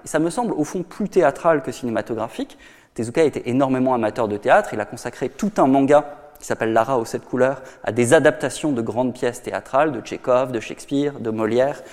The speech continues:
qu'il connaissait très bien. Et il a plusieurs fois expliqué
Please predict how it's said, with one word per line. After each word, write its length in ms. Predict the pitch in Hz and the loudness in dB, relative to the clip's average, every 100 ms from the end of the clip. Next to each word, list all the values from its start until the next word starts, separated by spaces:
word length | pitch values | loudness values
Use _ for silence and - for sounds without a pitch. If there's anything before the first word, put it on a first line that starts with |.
| - _ | -20 _
qu'il 140 | 117 | -4
connaissait 360 | 123 117 104 107 | 0 -2 -2 -8
très 180 | - | -4
bien. 200 | 135 196 330 - - - - _ | -2 -2 -4 -10 -20 -20 -20 _
Et 260 | 214 262 - | 2 2 -2
il 140 | 151 | 2
a 60 | 156 | 2
plusieurs 360 | - 220 220 - | 2 2 2 2
fois 340 | 233 220 220 | 6 6 6
expliqué 520 | - - - 160 240 | -2 -8 -10 -4 -2